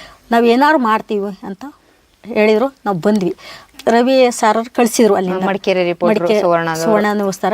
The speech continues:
Speaker 1: ಕಳ್ಸಿದ್ರು.
Speaker 2: ಹ್ಮ್.
Speaker 1: ಅವ್ರು ಬಂದ್ರು. ಎರಡು ಜನ ಬಂದು ನಮ್ ಕಷ್ಟ ಎಲ್ಲ ನೋಡಿದ್ರು, ನಮ್ಮ ಇದೆಲ್ಲ ತಿಳ್ಕೊಂಡ್ರು.
Speaker 2: ಹ್ಮ್.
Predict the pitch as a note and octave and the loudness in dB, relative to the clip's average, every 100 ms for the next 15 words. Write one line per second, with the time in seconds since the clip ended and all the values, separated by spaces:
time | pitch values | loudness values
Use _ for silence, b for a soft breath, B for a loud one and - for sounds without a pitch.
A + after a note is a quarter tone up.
0 | - G#3 G3 F3+ F#3+ G3 F#3 G#3 G3 G3 | -2 -2 -2 -2 0 0 0 -2 -2 0
1 | G3 G3+ G3 G3+ G3 G#3 G#3+ A#3+ G#3+ - | 0 0 0 -2 -2 -4 -4 -4 -6 -6
2 | F#3 - G#3+ A3 G#3+ G3+ G3 G#3 G#3 G3+ | -10 -4 -2 0 0 -2 0 -2 -2 -4
3 | G3 F#3+ - - _ _ - G3 A#3 A#3 | -4 -4 -6 -14 _ _ -10 -2 2 2
4 | A#3+ A#3 A3+ A#3+ G#3+ G3+ - - F#3 | 2 2 2 2 0 0 -4 -10 -14